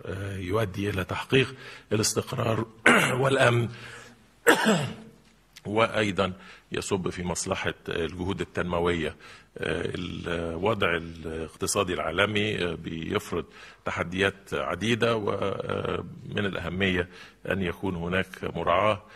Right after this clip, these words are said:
للضغوط التي، آه، تواجه الدول النامية بصفة عامة ومن ضمنها مصر،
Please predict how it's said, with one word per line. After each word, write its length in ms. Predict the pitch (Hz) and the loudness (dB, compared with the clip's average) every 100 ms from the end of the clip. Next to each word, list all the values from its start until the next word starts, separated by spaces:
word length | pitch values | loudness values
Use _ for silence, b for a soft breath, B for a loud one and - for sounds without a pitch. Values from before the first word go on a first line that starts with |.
| B _ | B _
للضغوط 800 | 92 104 101 - - 90 104 120 | 0 0 0 -6 -4 0 0 0
التي، 560 | 98 90 95 92 87 - | 0 -2 -2 -4 -4 -4
آه، 120 | 82 | -6
تواجه 440 | 82 95 101 98 85 | -4 2 2 2 -2
الدول 500 | 78 82 92 87 85 80 | -6 -2 -2 -2 -4 -8
النامية 680 | 82 78 78 78 85 98 90 | -8 -6 -6 -4 0 0 0
بصفة 340 | - 87 - | -4 -8 -2
عامة 340 | 78 92 95 92 | 0 2 2 2
ومن 180 | 80 | 0
ضمنها 440 | 78 78 80 87 80 | -6 -8 -4 -2 0
مصر، 320 | 92 104 | 0 0